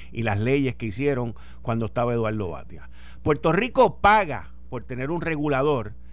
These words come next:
que lo que hace es meter empleados allí, proteger gente, y todos son de confianza. Tengo los dos documentos aquí. Un documento que le envían al honorable gobernador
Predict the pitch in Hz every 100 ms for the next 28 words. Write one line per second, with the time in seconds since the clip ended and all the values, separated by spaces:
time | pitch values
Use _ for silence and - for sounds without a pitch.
0 | - - - 131 131 135 151 165 170 165
1 | 180 156 139 123 147 160 160 143 135 147
2 | 160 143 139 147 - 131 - 110 135 139
3 | 143 160 - 123 104 - - - 143 135
4 | 170 175 165 - 160 170 156 147 123 131
5 | 139 131 117 92 156 208 220 185 135 214
6 | 202 220 208 185 170 151 139 123 123 147
7 | 131 - - - - - 156 180 208 208
8 | 185 180 135 131 120 139 139 143 165 175
9 | 175 170 151 147 143 147 170 180 175 170
10 | 160 156 156 170 156